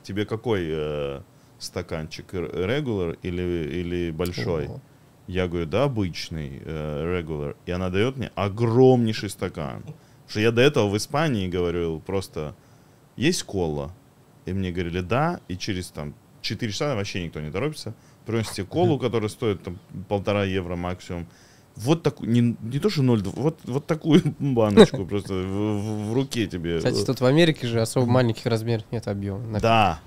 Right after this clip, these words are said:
Speaker 2: только один
Speaker 1: И
Speaker 2: размер
Speaker 1: ты
Speaker 2: нашли,
Speaker 1: такой:
Speaker 2: это
Speaker 1: «А,
Speaker 2: Канада,
Speaker 1: это
Speaker 2: да.
Speaker 1: regular». То есть это огромное.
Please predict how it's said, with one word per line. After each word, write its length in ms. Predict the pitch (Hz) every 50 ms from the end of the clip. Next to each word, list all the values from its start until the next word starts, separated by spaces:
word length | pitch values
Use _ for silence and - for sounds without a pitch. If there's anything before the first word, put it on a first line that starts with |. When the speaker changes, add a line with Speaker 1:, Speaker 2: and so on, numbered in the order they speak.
| -
Speaker 2:
только 220 | - 123 113 - 120
один 240 | 110 113 117 113
Speaker 1:
И 20 | 110
Speaker 2:
размер 180 | 123 104 110 107
Speaker 1:
ты 40 | 110
Speaker 2:
нашли, 160 | 120 101 -
Speaker 1:
такой: 140 | 120 113 104
Speaker 2:
это 100 | 98 101
Speaker 1:
«А, 200 | 113 127 127 117
Speaker 2:
Канада, 220 | 113 107 104 104 113
Speaker 1:
это 100 | 110 107
Speaker 2:
да. 220 | 117 110 107 101 95
Speaker 1:
regular». 800 | 85 92 104 127 143 135 107 95 92 82 78 76 73 67 - - - - -
То 60 | -
есть 100 | 90 78
это 240 | 67 87 95 90 92
огромное. 840 | 92 87 85 101 92 104 113 110 104 95 90 85 82 76 65 62 65